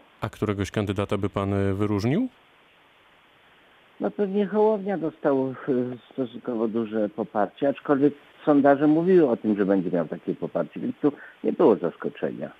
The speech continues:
Speaker 1: Czy brak, e, zwycięstwa prezydenta Dudy w pierwszej turze jest, e, dla was problemem?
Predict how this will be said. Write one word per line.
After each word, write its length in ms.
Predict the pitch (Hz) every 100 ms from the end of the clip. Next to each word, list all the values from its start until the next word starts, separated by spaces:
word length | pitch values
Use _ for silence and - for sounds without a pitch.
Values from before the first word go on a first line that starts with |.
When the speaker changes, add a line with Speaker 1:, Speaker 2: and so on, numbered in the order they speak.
| - - - _ -
Speaker 1:
Czy 140 | -
brak, 380 | 107 131 165 - 131 120
e, 40 |
zwycięstwa 920 | 107 104 104 104 90 - - 87 85 82
prezydenta 480 | 95 92 98 90 95
Dudy 300 | 98 95 90
w 60 |
pierwszej 340 | - 98 - 101
turze 400 | 107 101 98 98 - 107
jest, 400 | 104 95 - 104
e, 200 | 98 98
dla 200 | 101 98
was 160 | 95
problemem? 520 | - 101 98 110 233